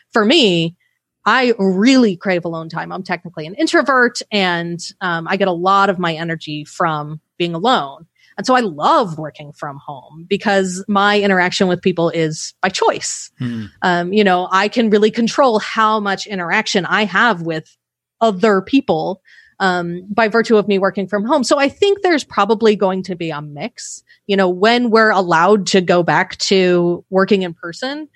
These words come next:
Speaker 1: I think there are certain personalities or certain types of companies that will find that they just have a lot of people who really like being around people and really don't like working from home. Um,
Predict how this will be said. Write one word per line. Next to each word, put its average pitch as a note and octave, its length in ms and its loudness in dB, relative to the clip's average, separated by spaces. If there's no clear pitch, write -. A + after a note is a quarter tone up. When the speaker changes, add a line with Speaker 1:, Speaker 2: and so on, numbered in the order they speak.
Speaker 1:
I A3+ 60 -4
think C4+ 220 -2
there C4+ 200 2
are A#3+ 480 0
certain F#3+ 280 -2
personalities B3+ 880 2
or F#3 80 0
certain F3 240 -6
types F#3+ 240 -4
of F3 100 -10
companies G#3+ 760 0
that F#3+ 440 0
will A3 300 4
find G3+ 420 0
that F#3 280 -2
they G3+ 120 4
just F#3 240 0
have F3 180 0
a D#3 60 2
lot D3+ 240 0
of C#3+ 80 -10
people E3+ 260 -8
who F3 160 -2
really F#3 300 4
like E3 400 0
being G3 220 2
around G3 220 4
people G#3+ 260 -2
and G3 100 -4
really D#3 200 -2
don't D3 240 -6
like D3 200 -8
working D3 300 -10
from C#3+ 220 -10
home. D#3+ 420 -8
Um, D#3+ 460 -4